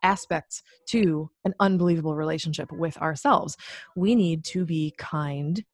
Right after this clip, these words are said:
to ourselves. This is how we think about ourselves. This is how we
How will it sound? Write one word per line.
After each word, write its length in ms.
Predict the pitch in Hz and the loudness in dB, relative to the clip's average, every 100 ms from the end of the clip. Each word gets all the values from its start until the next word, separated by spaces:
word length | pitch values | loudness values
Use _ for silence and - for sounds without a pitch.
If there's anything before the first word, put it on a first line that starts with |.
| _ _ | _ _
to 260 | - 208 214 | -2 0 2
ourselves. 920 | 170 165 165 - - - - - - - - _ | 2 2 2 0 -2 -2 -6 -14 -16 -16 -20 _
This 180 | 185 175 | -2 2
is 260 | 180 165 - _ | 2 0 -4 _
how 180 | - 170 | 0 2
we 120 | 165 | 2
think 420 | 160 - 254 226 - - | -2 0 2 2 -4 -2
about 340 | 160 156 151 - | 0 0 -2 -2
ourselves. 500 | 156 151 160 156 160 | -4 -2 0 0 -2
This 160 | 160 170 | -6 -6
is 140 | 160 | -6
how 160 | - 156 | -4 -2
we 240 | 151 147 | -2 -4